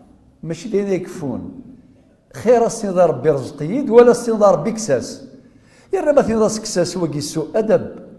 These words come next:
كي تقول: "يا ربي نحلو". هذا سوء تربية. معناه تقول: "يا ربي نحلو". علاه؟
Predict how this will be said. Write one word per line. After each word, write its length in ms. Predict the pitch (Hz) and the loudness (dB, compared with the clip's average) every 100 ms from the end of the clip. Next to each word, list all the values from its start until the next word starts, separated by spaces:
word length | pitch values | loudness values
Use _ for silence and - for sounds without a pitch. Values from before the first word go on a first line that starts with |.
| - _ _ _ _ _ _ | -20 _ _ _ _ _ _
كي 100 | 202 | -12
تقول: 260 | - 190 202 | -4 2 4
"يا 80 | |
ربي 200 | 180 151 | 4 2
نحلو". 400 | 190 135 139 107 - - - - _ | -4 -4 -6 -6 -10 -18 -20 -20 _
هذا 200 | - 208 | -16 -14
سوء 260 | 135 - 165 - - | -12 -14 -16 -20 -16
تربية. 480 | 190 147 123 104 80 - - - _ _ _ _ - | -12 -10 -8 -8 -10 -18 -20 -20 _ _ _ _ -12
معناه 220 | 123 156 | -8 -8
تقول: 320 | 151 - 156 | -10 -8 -2
"يا 100 | 160 | -2
ربي 220 | 139 117 220 | -2 -4 -8
نحلو". 500 | - 151 113 - - - - _ _ | -8 -6 -6 -8 -18 -20 -20 _ _
علاه؟ 440 | 117 131 147 101 | -10 -4 -4 -4